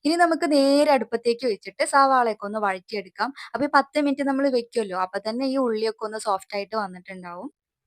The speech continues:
അപ്പൊ ന-, ഒരുപാട് അങ്ങോട്ട് വഴറ്റിയെടുക്കേണ്ട ആവശ്യമൊന്നുമില്ല. ഇനി ഇതിലേക്ക് മാങ്ങ കഷ്ണങ്ങളും ചേർത്ത് കൊടുത്തിട്ട് just ഒന്ന് മിക്സ് ചെയ്തതിന് ശേഷം അതിലേക്ക് തേങ്ങയുടെ രണ്ടാം പാല് ചേർത്ത് കൊടുക്കാം. അപ്പൊ രണ്ടാം പാല് കുറച്ച് വെള്ളം ആഡ് ചെയ്തിട്ടാണ് പാല്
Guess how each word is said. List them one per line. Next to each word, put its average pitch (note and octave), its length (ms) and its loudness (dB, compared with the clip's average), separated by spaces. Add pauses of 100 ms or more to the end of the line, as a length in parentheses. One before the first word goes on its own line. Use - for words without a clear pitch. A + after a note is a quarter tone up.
(420)
അപ്പൊ C4 140 2
ന-, D#4 180 2
ഒരുപാട് C#4 500 4
അങ്ങോട്ട് D#4 220 0
വഴറ്റിയെടുക്കേണ്ട A3+ 680 0
ആവശ്യമൊന്നുമില്ല. G3 600 -4 (100)
ഇനി C4+ 160 -6
ഇതിലേക്ക് B3+ 340 -6
മാങ്ങ G#3+ 300 -2
കഷ്ണങ്ങളും G3 520 -10
ചേർത്ത് G3+ 320 -6
കൊടുത്തിട്ട് G3 440 -10 (280)
just C4 280 -6
ഒന്ന് A3 140 -6
മിക്സ് G#3 240 -10
ചെയ്തതിന് G3+ 300 -6
ശേഷം F#3+ 440 -6 (280)
അതിലേക്ക് G#3 460 -8
തേങ്ങയുടെ G3 480 -6
രണ്ടാം G3 380 -6
പാല് G3 240 -2
ചേർത്ത് B3 300 -8
കൊടുക്കാം. F#3 340 -12 (220)
അപ്പൊ - 180 -8
രണ്ടാം A#3 340 0
പാല് A3+ 340 0
കുറച്ച് C4 340 -6
വെള്ളം A3+ 520 -2
ആഡ് G3+ 180 -4
ചെയ്തിട്ടാണ് G#3 460 -10
പാല് G3 340 -6